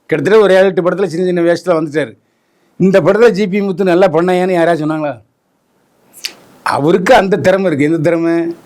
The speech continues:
YouTube-ல ஏதோ ஒண்ணு, "செத்த பயல, அஹ், பேதியில போவான்", இப்படிலாம் எனக்கும் பேச தெரியும். ஏன்னா படிச்சவங்க போய் பேச மாட்டாங்க.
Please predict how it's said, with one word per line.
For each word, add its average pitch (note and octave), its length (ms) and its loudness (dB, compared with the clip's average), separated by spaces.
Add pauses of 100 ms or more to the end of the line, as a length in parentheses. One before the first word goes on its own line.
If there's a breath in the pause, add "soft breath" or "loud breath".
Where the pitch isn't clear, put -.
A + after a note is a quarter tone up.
(380)
YouTube-ல F#3 360 2
ஏதோ F3+ 240 2
ஒண்ணு, F3 220 0
"செத்த D#3+ 340 0
பயல, D#3+ 380 0 (640)
அஹ், D#3 520 -2
பேதியில D#3+ 300 2
போவான்", D3+ 420 -4 (100)
இப்படிலாம் D3+ 320 -2
எனக்கும் E3 300 -4
பேச C#3 200 -2
தெரியும். A#2+ 320 -10 (380)
ஏன்னா E3 220 0
படிச்சவங்க E3 520 0
போய் D3+ 80 -2
பேச C3 260 -2
மாட்டாங்க. C3 460 -2